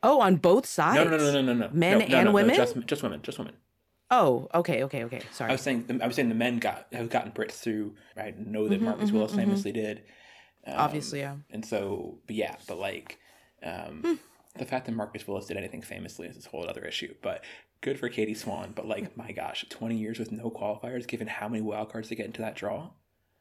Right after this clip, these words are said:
Speaker 2: is crazy. It also shows that anyone half decent, honestly, is getting main draw directs and then losing their main draw direct wild cards.
Speaker 1: We were having this conversation about wild cards, um, <clears throat> and I'll,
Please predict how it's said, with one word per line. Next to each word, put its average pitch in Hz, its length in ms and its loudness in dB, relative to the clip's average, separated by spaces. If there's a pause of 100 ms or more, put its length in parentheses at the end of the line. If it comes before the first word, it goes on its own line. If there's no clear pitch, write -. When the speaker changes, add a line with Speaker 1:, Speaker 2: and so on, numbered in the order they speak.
(500)
Speaker 2:
is - 160 -14
crazy. - 300 -12
It 117 80 -2
also 143 180 -2
shows 101 220 -4
that - 120 -8
anyone 98 340 -6
half 92 280 -10
decent, - 360 -10
honestly, - 360 -14
is - 80 -16
getting 98 360 -10
main 101 200 -10
draw - 160 -12
directs - 480 -14
and - 100 -14
then 208 140 -8
losing 185 300 -12
their - 320 -12 (680)
main 113 100 -2
draw 104 120 -4
direct 101 280 -10
wild - 180 -14
cards. - 340 -14 (560)
Speaker 1:
We 277 140 6
were 392 140 6
having 277 340 4
this 185 160 2
conversation 139 760 0
about 123 360 0
wild 117 240 -2
cards, 117 640 -4 (160)
um, 123 380 0 (300)
<clears throat> 151 320 -4
and 156 300 2
I'll, 127 220 0